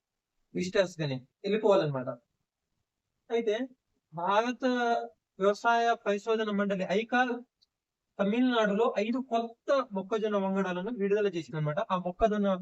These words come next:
వంగడాల పేర్లు చూడండి, డిహెచ్ వన్ ఫార్టీ ఫోర్, వన్ ఎయిటీ టూ, వన్ నైన్టీ టూ,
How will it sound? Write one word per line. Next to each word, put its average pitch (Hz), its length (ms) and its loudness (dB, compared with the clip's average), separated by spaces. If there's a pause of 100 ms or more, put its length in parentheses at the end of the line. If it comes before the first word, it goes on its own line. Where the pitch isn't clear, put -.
(420)
వంగడాల 185 520 2
పేర్లు 185 320 -2
చూడండి, 170 320 -2
డిహెచ్ 233 540 -2
వన్ 208 160 -2
ఫార్టీ 220 240 0
ఫోర్, 233 300 0 (240)
వన్ 185 140 2
ఎయిటీ 202 200 -2
టూ, 226 220 -6
వన్ 180 160 -4
నైన్టీ 190 260 -2
టూ, 240 220 -8